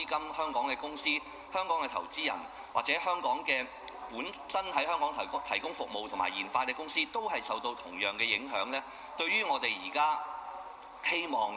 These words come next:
即係不論係幫助香港嘅經濟發展、創科行業等等呢，都會有好大影響。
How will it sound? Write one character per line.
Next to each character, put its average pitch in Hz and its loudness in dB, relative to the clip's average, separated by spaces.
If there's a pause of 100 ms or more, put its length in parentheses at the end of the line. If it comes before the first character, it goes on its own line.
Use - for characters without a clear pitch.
即 - -4
係 127 2
不 156 0
論 117 -2
係 107 0
幫 143 0
助 139 0
香 135 0
港 120 2
嘅 - -6
經 135 0
濟 107 2 (200)
發 120 4
展、 - 0 (180)
創 117 2
科 135 0
行 87 -2
業 95 0
等 113 -2
等 107 0
呢， 127 2 (300)
都 180 0
會 135 2
有 113 4
好 113 0
大 101 4
影 101 0
響。 104 2